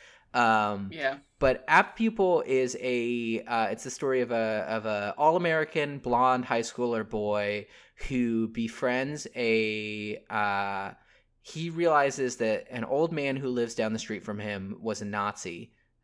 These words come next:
Speaker 1: um, and basically uses this information to blackmail the man and says he's gonna turn him in unless, uh, the Nazi tells him what it was like to work in the concentration camps and stuff like that. Because he,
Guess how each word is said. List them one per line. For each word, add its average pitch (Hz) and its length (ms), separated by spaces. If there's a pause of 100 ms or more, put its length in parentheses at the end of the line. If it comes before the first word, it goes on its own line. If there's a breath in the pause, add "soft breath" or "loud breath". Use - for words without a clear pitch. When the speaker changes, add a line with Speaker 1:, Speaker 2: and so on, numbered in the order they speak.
Speaker 1:
um, 101 380
and 110 160
basically 127 420
uses 113 380
this 120 160
information 104 480
to 104 60
blackmail 113 500
the 104 80
man 101 280
and 98 120
says 104 240
he's 120 220
gonna 107 160
turn 127 220
him 131 100
in 120 440 (280 loud breath)
unless, 113 640 (160)
uh, 101 640 (100)
the 117 100
Nazi 110 460
tells 123 400
him 117 100
what 107 120
it 95 40
was 98 160
like 101 220
to - 80
work 101 200
in 92 60
the 98 60
concentration - 600
camps - 360
and - 80
stuff - 180
like 104 140
that. 101 180
Because 127 220
he, 135 280